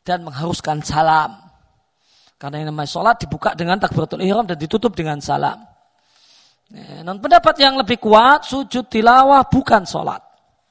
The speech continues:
Ya, sehingga, ya,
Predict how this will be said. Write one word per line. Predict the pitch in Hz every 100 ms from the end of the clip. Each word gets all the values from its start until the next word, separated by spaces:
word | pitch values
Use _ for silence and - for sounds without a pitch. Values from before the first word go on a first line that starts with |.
| _ _ _ _ _ _ _ _ _ _ _ _ _ _ -
Ya, | - 170 165
sehingga, | - 285 254 254 262 277 - - _ _ _
ya, | -